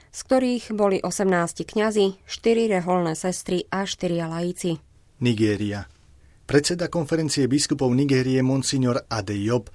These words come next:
Speaker 2: arcibiskup Ibadanu, vyhlásil tridsiaty prvý december za deň modlitieb a pôstu za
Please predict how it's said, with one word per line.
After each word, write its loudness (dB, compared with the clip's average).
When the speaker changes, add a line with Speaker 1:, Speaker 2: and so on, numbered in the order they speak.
Speaker 2:
arcibiskup -4
Ibadanu, -2
vyhlásil -2
tridsiaty -4
prvý -2
december -2
za -2
deň -2
modlitieb -2
a -12
pôstu -4
za -2